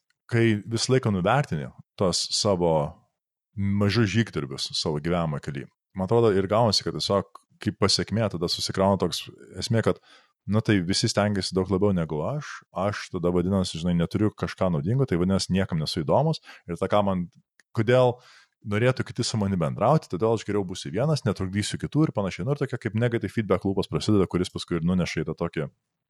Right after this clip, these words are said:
e, galimai iki agorafobinio lygmens, e, e, negatyvumą. Nu, ir, ir tą baimę tokią būtent išeiti į, į lauką ir tiesiog pabendrauti su žmonėmis. Man taip atrodo. Ir, ir jo,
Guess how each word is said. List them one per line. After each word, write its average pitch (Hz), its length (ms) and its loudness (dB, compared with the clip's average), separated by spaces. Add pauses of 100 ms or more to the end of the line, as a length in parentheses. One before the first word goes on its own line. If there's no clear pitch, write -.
(560)
e, 87 60 4 (1500)
galimai 104 420 4 (120)
iki 92 160 0
agorafobinio 92 800 0
lygmens, 85 540 -6
e, 71 140 -10 (640)
e, 64 60 -8 (420)
negatyvumą. 95 480 2 (320)
Nu, 101 140 -2 (100)
ir, 90 220 -2
ir 85 80 -6
tą 92 120 0
baimę 90 300 2
tokią 78 240 -6
būtent 78 280 -4
išeiti 82 320 -6
į, 71 100 -8 (120)
į 76 80 -4
lauką 80 260 -2
ir - 80 -16
tiesiog - 200 -8
pabendrauti 78 480 -4
su - 160 -14
žmonėmis. 73 460 -6 (260)
Man 78 120 -8
taip 104 120 -2
atrodo. 73 280 -6 (440)
Ir, 92 160 2 (140)
ir 90 100 -8 (220)
jo, 98 100 4